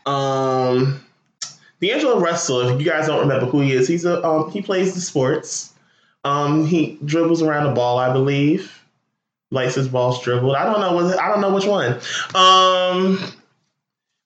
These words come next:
for those of you guys don't remember, 'cause he might sound familiar to all of you, he was the person, I believe, that was in the center of the whole situation between Nick Young and Iggy Azalea.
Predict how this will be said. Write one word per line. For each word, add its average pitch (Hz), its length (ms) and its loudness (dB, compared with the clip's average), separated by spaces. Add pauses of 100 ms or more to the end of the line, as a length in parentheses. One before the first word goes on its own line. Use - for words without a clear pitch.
(640)
for 190 140 -4
those 220 220 0
of 233 40 0
you 208 60 0
guys 180 140 0
don't 160 200 2
remember, 139 560 0 (140)
'cause 131 220 -4
he 139 100 -2
might 147 280 0
sound 143 260 -2
familiar 135 380 0
to 135 120 -2
all 127 140 2
of 131 100 0
you, 135 240 0 (300)
he 233 160 -2
was 262 220 0
the 220 120 0
person, 185 380 -2
I 165 120 -2
believe, 160 460 0
that 156 500 -2
was 170 540 -2 (200)
in 185 200 2
the 160 140 0
center 190 600 -2
of 156 280 0
the 151 100 0
whole 175 160 0
situation 165 540 -2
between 151 640 -2 (360)
Nick 131 320 -2
Young 143 280 0
and 131 100 -2
Iggy 143 260 0
Azalea. 143 640 0